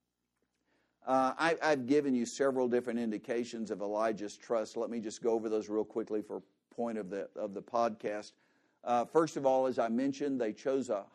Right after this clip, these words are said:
hostile site. Uh, again, it hadn't rained in three and a half years. Mount Carmel was a known center of Baal worship. Secondly, he was outnumbered four hundred and fifty to one.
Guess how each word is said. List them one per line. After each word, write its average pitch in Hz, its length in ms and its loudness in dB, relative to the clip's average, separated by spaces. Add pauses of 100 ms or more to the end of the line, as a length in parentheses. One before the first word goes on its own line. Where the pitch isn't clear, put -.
hostile 147 440 -4
site. 120 600 -4 (460)
Uh, 104 340 -4
again, 123 400 2
it 120 120 -2
hadn't 123 260 0
rained 139 320 0
in 127 100 2
three 139 240 0
and 135 80 -2
a 123 60 -4
half 123 340 -6
years. 127 480 4 (280)
Mount 139 300 0
Carmel 156 540 2
was 127 200 4
a 120 140 2
known 147 680 2
center 135 640 0
of 104 340 -4
Baal 123 400 4
worship. 113 540 0 (340)
Secondly, 143 720 2 (140)
he 151 220 0
was 135 200 0
outnumbered 135 680 0
four 139 220 2
hundred 127 300 0
and 110 140 -4
fifty 135 340 -2
to 117 80 2
one. 113 420 -4